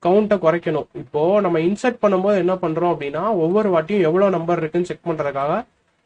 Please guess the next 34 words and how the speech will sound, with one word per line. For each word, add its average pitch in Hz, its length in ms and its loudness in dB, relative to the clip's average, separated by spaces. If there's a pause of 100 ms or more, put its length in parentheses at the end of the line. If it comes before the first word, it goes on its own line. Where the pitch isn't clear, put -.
(180)
கவுண்ட்டை 196 320 4
ஆட் 175 340 2
பண்றோம். 147 480 -2 (320)
அப்போ 156 260 0
நம்ம 175 220 2
delete 190 380 0
பண்ணும்போது 202 300 2
என்ன 185 220 2
பண்ணணும் 175 340 2
அப்படின்னா, 156 500 0
ஒவ்வொரு 175 400 4
account, 165 640 0
ஒவ்வொரு 156 600 4 (320)
value 202 320 6
நம்ம 170 180 2
delete 180 360 2
பண்ணும்போதும் 165 580 0
ஒவ்வொரு 175 400 2
வாட்டியும் 190 180 -2
நம்ம 170 220 -2
வந்து 170 280 -6 (600)
decrement 185 500 2
பண்ணணும். 135 300 -4
So 185 300 0
that 233 160 -2 (420)
எவ்வளவு 190 400 2
value 180 300 2
இருக்குன்றத 151 340 -6
அந்த 180 220 -2
கவுண்ட்ன்றது 170 1080 -4
எக்ஸாக்டா 170 580 -4
மேட்ச் 170 360 -4
பண்ணிட்டே 139 300 -6
இருக்கும். 123 300 -8